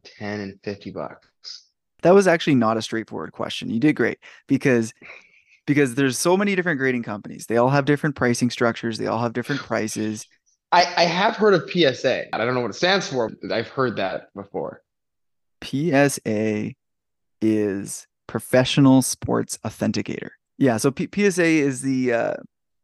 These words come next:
Speaker 2: kind of the market leader. B G S
Speaker 1: Right.
Speaker 2: used to be the market leader. P S A bumped them down. And then actually during the covid bubble, Beckett just totally dropped the ball. And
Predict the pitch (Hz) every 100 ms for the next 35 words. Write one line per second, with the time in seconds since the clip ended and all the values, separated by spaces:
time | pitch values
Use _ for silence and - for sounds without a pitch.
0 | _ _ _ - 139 127 127 110 110 -
1 | 107 98 113 113 110 107 107 _ _ -
2 | 139 143 151 123 113 131 123 123 120 156
3 | 139 143 139 139 135 - 131 131 135 -
4 | 123 113 120 117 110 113 - 117 110 104
5 | 104 104 107 110 _ - _ - 127 127
6 | 113 113 - 160 123 120 120 180 175 143
7 | - 107 117 127 123 123 135 135 120 -
8 | - - 147 147 131 - 117 117 110 -
9 | 107 - - - - _ _ - 107 104
10 | 104